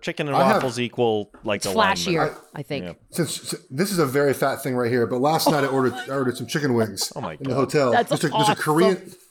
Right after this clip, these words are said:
Speaker 2: there's a Korean restaurant downstairs.
Speaker 3: Oh, that's perfect.
Speaker 2: And I, I have some leftovers.
Speaker 3: I'd
Speaker 2: They're
Speaker 3: eat
Speaker 2: very
Speaker 3: it.
Speaker 2: good. The Korean, Korean chicken wings from last night.
Speaker 3: By the way,
Speaker 2: I'm gonna have
Speaker 3: chicken
Speaker 2: them
Speaker 3: wings,
Speaker 2: afterwards, I think.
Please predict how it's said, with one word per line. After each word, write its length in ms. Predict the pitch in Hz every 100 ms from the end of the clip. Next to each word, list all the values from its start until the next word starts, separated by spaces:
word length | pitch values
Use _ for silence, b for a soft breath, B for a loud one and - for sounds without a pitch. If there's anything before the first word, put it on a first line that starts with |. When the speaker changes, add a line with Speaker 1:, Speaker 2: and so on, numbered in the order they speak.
| -
Speaker 2:
there's 140 | 156
a 40 | 170
Korean 400 | 170 165 196 165
restaurant 440 | 165 - 139 101
downstairs. 460 | 139 135 - 147 120
Speaker 3:
Oh, 40 |
that's 180 | 160 -
perfect. 460 | - 139 131 - -
Speaker 2:
And 120 | 147
I, 80 | 143 143 -
I 40 |
have 120 | 170
some 160 | 180 143
leftovers. 560 | 156 - 135 98 90 -
Speaker 3:
I'd 120 | 160
Speaker 2:
They're 80 | 139
Speaker 3:
eat 40 |
Speaker 2:
very 180 | 156 151
Speaker 3:
it. 40 | 147
Speaker 2:
good. 120 | 120
The 80 | -
Korean, 360 | 151 151 127 -
Korean 220 | 156 156
chicken 260 | - 151 120
wings 380 | 87 80 - _
from 100 | 131
last 220 | 131 127 143
night. 180 | 139 - -
Speaker 3:
By 100 | 247
the 60 |
way, 60 | 302
Speaker 2:
I'm 60 | 175
gonna 60 |
have 100 | 302
Speaker 3:
chicken 100 | 339
Speaker 2:
them 80 | 320
Speaker 3:
wings, 180 | 339 330
Speaker 2:
afterwards, 220 | - - -
I 40 |
think. 140 | 92